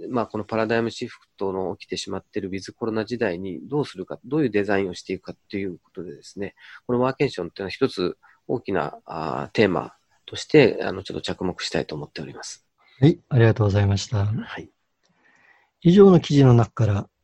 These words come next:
Speaker 2: 相馬社長が選んだ今週のトピックは？
Speaker 1: はい、第二位ですね。金融庁、香港ファンドの日本退避による業務を認可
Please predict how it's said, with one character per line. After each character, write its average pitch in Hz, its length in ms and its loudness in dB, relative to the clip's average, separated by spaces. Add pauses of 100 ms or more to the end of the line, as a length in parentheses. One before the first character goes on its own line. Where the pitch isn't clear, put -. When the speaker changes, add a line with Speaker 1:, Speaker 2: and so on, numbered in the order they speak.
(200)
Speaker 2:
相 - 240 0
馬 139 100 4
社 131 160 0
長 123 180 4
が 113 140 4
選 113 160 2
ん 101 80 0
だ 98 160 -8 (340)
今 127 160 4
週 123 180 0
の 107 180 2
ト 180 120 0
ピ 180 140 -2
ッ - 100 -8
ク - 120 -2
は？ 104 180 -2 (720)
Speaker 1:
は - 80 -12
い、 113 120 -8 (180)
第 120 240 2
二 113 160 2
位 98 40 -2
で - 120 -18
す - 100 -16
ね。 107 220 -6 (320)
金 143 220 2
融 156 120 4
庁、 95 460 -4
香 139 140 0
港 139 280 0
フ 143 100 -4
ァ 143 60 0
ン 127 60 0
ド 95 100 -2
の 104 240 0
日 117 120 -4
本 120 180 -2
退 120 240 -4
避 113 120 -6
に 95 60 -4
よ 85 80 -6
る 95 160 -12
業 110 120 4
務 87 180 -2
を 92 80 -12
認 95 200 -6
可 - 180 -16